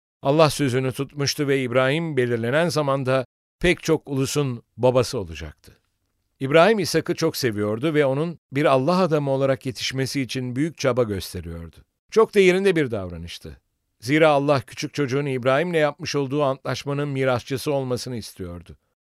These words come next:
Bu onun kaderiydi. Adı İshak konulmuştu çünkü bu sözcük güler anlamına gelir. Ve hem İbrahim hem de Sara onun doğacağını öğrendikleri zaman gülmüşlerdi.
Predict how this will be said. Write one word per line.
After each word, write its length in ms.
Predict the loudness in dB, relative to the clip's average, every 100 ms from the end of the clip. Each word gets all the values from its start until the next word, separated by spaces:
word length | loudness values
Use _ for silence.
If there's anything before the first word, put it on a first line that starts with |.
| _ _ _
Bu 160 | 2 4
onun 200 | 4 4
kaderiydi. 680 | 4 4 4 2 -4 -16 _ _ _ _
Adı 220 | -2 0 -2 -2
İshak 380 | -6 0 0 0
konulmuştu 560 | -6 -4 -6 -8 -10
çünkü 360 | -6 -6 -4 -2
bu 100 | 0
sözcük 520 | 2 2 0 -8 -8 _ _ _ -2
güler 280 | 4 4
anlamına 440 | 4 -4 -8 -10 -12
gelir. 440 | -12 -16 -16 -20 _ _ _ _ 0
Ve 240 | 2 2 _ _
hem 240 | -2 0
İbrahim 480 | 0 0 0 0 0
hem 180 | -2 0
de 80 | -2
Sara 340 | 2 4 4
onun 280 | 2 0 0
doğacağını 440 | 0 2 0 0
öğrendikleri 580 | 0 0 0 -2 -2 0
zaman 360 | 0 0 -2 -2
gülmüşlerdi. 720 | -6 -6 -8 -10 -12 -18